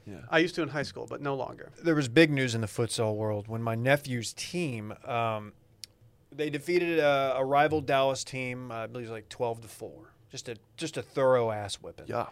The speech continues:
Speaker 3: And, uh, keep,
Speaker 1: Ten nine
Speaker 3: keep
Speaker 1: in
Speaker 3: in
Speaker 1: the
Speaker 3: mind this
Speaker 1: U F C
Speaker 3: year,
Speaker 1: world.
Speaker 3: this is under ten league.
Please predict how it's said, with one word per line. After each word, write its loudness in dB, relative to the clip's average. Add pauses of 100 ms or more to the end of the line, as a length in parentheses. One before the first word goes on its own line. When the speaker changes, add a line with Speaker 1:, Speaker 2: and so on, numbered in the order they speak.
(520)
Speaker 3:
And, -4
uh, 4
keep, 2
Speaker 1:
Ten 2
nine -2
Speaker 3:
keep -4
Speaker 1:
in 6
Speaker 3:
in 6
Speaker 1:
the -2
Speaker 3:
mind 8
this 2
Speaker 1:
U 0
F -4
C -6
Speaker 3:
year, -10
Speaker 1:
world. -14
Speaker 3:
this -4
is -2
under 4
ten 0
league. -4